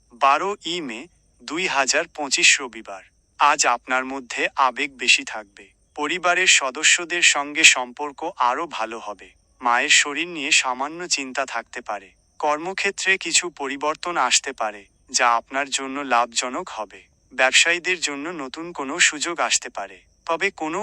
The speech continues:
বড় সিদ্ধান্ত নেওয়ার আগে ভালোভাবে ভাবনা চিন্তা করুন। প্রেমের ক্ষেত্রে দিনটি মিশ্র। সঙ্গীর সঙ্গে ছোটখাটো বিষয়ে মনোমালিন্য হতে পারে।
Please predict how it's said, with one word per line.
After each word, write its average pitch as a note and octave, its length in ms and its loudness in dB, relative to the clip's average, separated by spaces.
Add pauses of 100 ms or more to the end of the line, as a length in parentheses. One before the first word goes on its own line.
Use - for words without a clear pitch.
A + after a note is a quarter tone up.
বড় C3 300 0
সিদ্ধান্ত D#3+ 560 0
নেওয়ার A#2+ 420 4
আগে A2+ 280 -4
ভালোভাবে B2+ 640 -6
ভাবনা A#2+ 400 -6
চিন্তা C3 340 -2
করুন। G2+ 320 -14 (280)
প্রেমের F3+ 400 -2
ক্ষেত্রে D3+ 460 -2
দিনটি C#3 420 -6
মিশ্র। A#2+ 480 2 (300)
সঙ্গীর F#3 440 0
সঙ্গে F#3+ 420 2
ছোটখাটো E3 600 -4
বিষয়ে C3+ 420 2
মনোমালিন্য C#3 720 -6
হতে B2+ 280 -10
পারে। G2 280 -8